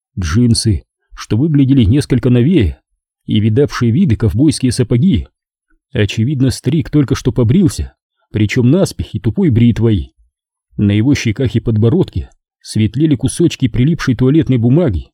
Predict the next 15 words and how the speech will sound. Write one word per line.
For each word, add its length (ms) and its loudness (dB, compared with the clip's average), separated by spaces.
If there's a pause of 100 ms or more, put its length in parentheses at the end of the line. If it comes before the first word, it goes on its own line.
(400)
которой 420 0
он, 160 2
судя 260 -2
по 120 -2
всему, 420 0 (360)
останавливал 720 0
кровотечение 720 0
из 100 -6
порезов. 520 -2 (1040)
«Только 340 0
что 180 -2
поднялся 460 0
на 160 0
гору, 180 2
сэр, 380 0